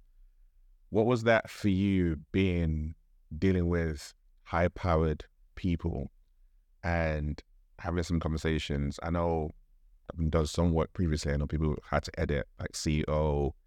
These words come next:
um, keynotes and talks. Some of those conversations have not always gone very well, always been, always appreciated in the right way, even though what you said was, or the right, what that person was saying was quite correct. So how did you navigate being in that space for so long? What were some of the, I guess, the highs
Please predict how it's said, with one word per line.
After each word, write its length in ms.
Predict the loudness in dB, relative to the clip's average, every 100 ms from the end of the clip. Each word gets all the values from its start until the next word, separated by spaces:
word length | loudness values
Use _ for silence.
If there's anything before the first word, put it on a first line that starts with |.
| _ _ -6
um, 200 | -2 -2
keynotes 520 | 0 2 2 0 -4
and 140 | -4 0
talks. 460 | -2 -2 -8 -20 _ _ -20 _ _ -6
Some 240 | 0 2
of 20 |
those 100 | 2
conversations 480 | 0 -2 0 -2 -2
have 100 | -2
not 180 | 0 0
always 240 | 0 -2 2
gone 200 | 2 4
very 220 | 2 2
well, 360 | 2 2 0 -2 _
always 240 | 0 2 2
been, 200 | -4 0
always 220 | 2 0
appreciated 720 | -2 -2 -2 0 -2 0 -2
in 60 | 0
the 80 |
right 240 | 0 0 0
way, 240 | 0 0
even 200 | 0 0
though 80 | 2
what 280 | 4 2 2
you 100 | -2
said 200 | 0 0
was, 340 | 2 0 -2
or 60 | -4
the 100 | -2
right, 240 | 0 0
what 100 | -2
that 140 | -4 0
person 260 | -2 0
was 120 | -4
saying 160 | -2 -4
was 100 | -4
quite 260 | -4 -6 -4
correct. 360 | -2 -2 -6 _ _ _
So 100 | 0 2
how 60 |
did 100 | 4
you 120 | 2
navigate 500 | 4 4 4 4 2
being 200 | 4 2
in 120 | 4 0
that 260 | -2 -4
space 500 | -8 -4 0 0 -2
for 640 | -6 0 2 2 2 0 -4 _ -20 _ _
so 240 | -4 0
long? 260 | 2 2 2
What 80 | 2
were 60 |
some 180 | 0 0
of 100 | 2
the, 360 | 2 0 0 -4
I 60 | -4
guess, 140 | -6
the 80 | -6
highs 420 | -4 0 2 2